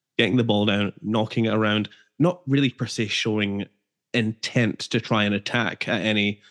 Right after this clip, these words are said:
available opportunity, but just to get, like, five minutes of Saint Johnstone just chasing the ball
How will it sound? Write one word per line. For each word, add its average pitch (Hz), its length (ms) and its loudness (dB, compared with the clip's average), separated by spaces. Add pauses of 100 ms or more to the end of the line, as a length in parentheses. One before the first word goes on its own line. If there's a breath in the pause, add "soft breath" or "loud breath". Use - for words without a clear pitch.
(260 soft breath)
available 110 320 2
opportunity, - 280 -2
but - 100 -10
just - 260 -4
to 139 80 2
get, 95 160 0
like, - 120 -4
five 107 340 -4
minutes 117 200 0
of 113 60 -8
Saint 110 200 -2
Johnstone 113 300 -2
just 104 200 -4
chasing 98 460 -2
the 95 80 -4
ball 101 380 0